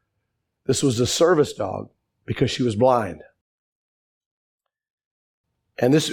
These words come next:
it was a beautiful golden retriever, and she's walking down the sidewalk, and the golden retriever is leading her.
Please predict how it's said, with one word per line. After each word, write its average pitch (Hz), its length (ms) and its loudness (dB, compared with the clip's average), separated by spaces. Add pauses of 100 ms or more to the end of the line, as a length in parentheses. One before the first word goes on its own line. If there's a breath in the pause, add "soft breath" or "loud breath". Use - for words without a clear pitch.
it 143 60 4
was 123 120 -2
a 120 60 0
beautiful 151 400 2
golden 143 360 2
retriever, 120 520 2
and 104 120 -4
she's 117 260 -2
walking 135 500 0
down 135 220 2
the 123 60 0
sidewalk, 127 680 2
and 104 100 -2
the 107 60 -2
golden 120 480 2
retriever 117 500 2
is 95 160 0
leading 127 340 2
her. 120 300 0